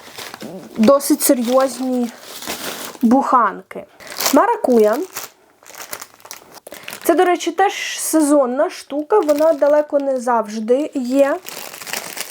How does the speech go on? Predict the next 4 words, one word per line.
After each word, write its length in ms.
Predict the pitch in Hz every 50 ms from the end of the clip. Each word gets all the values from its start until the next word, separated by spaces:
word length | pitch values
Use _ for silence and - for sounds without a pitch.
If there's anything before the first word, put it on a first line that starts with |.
| - - - - - - - - - - - - - - - - - - - - - - -
Маракуя, 680 | - 262 269 262 254 247 - - 214 202 196 202 233 294 359 359 -
ось 180 | - 269 277 -
така. 400 | - - 294 - 285 277 294 381 - - - - - - - - - - - - - - - - - - - - - - - - - - - - - - - - - - - - - - -
Гриби. 680 | - 233 247 269 311 381 415 415 254 233 233 214 214 285